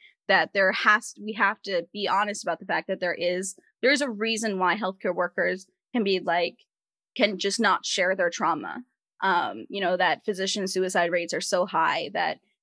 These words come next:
you know, there's so much P T S D and so much trauma related to this pandemic that people are gonna be unpacking for years. Um, and I think one of the biggest things is just people being honest about the fact that there is a reason why people don't talk about it. And once you say that,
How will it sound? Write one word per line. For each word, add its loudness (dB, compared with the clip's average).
you -4
know, 0
there's 0
so 2
much -2
P -2
T 4
S 0
D -4
and 0
so -2
much -2
trauma 0
related -2
to -8
this -8
pandemic -2
that -2
people -4
are 4
gonna -2
be -4
unpacking -2
for -8
years. -4
Um, 2
and 2
I 2
think -4
one 0
of -2
the 0
biggest 0
things -4
is -6
just -6
people -2
being -4
honest 0
about -2
the -10
fact -2
that -8
there 0
is -2
a -2
reason -2
why 2
people -8
don't -6
talk -4
about -2
it. -2
And 0
once 2
you 0
say 0
that, 4